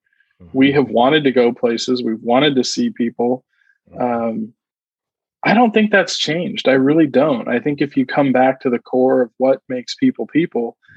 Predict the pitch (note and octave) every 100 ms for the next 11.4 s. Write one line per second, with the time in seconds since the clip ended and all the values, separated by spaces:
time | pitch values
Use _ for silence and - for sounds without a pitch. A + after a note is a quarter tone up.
0 | - _ _ - C3+ C3 B2+ B2+ C3+ C#3+
1 | C3 - C3+ B2+ A2+ - C3 A2 - C3+
2 | C3+ C3+ A#2 - A#2+ C3+ C3+ - A#2 -
3 | - D3 D3+ A#2+ C3 C3 B2+ B2+ C3+ C3
4 | A#2+ - _ _ - C3+ D3 F#3 - F3+
5 | C#3+ C3 E3 E3+ C3+ C#3 C#3+ C3 C3 C#3+
6 | C#3+ A#2 - B2+ F3 D#3+ A#2 A#2 - B2+
7 | A#2 A#2 B2 B2+ - C3+ B2+ A#2+ A2+ D#3
8 | E3+ C#3 C#3+ C#3 C3 B2 D3 C#3 B2+ A#2
9 | - - A#2+ - A#2+ C#3+ D#3 D3 A2 A#2
10 | F3 D3 B2 C3 D3 - - D3+ - G3
11 | - G#3+ - F3+